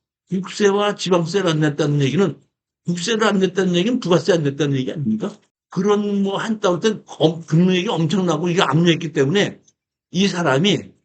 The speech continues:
"아이, 나 이거는 임대 금액이 얼마가 안 돼갖고 난 이거는 풀어야 되겠다." 이런 생각을 가져갖고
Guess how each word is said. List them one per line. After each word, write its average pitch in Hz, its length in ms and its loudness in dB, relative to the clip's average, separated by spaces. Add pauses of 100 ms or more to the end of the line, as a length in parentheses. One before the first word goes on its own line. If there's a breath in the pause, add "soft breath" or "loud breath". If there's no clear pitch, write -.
(380)
"아이, 165 260 -2
나 165 140 0
이거는 151 560 -2 (560)
임대 180 360 0
금액이 160 300 -4
얼마가 156 360 -2
안 131 120 0
돼갖고 123 300 -2
난 135 180 2
이거는 202 400 0 (420)
풀어야 254 300 0
되겠다." 135 380 -2
이런 170 280 4
생각을 156 380 0
가져갖고 135 800 -4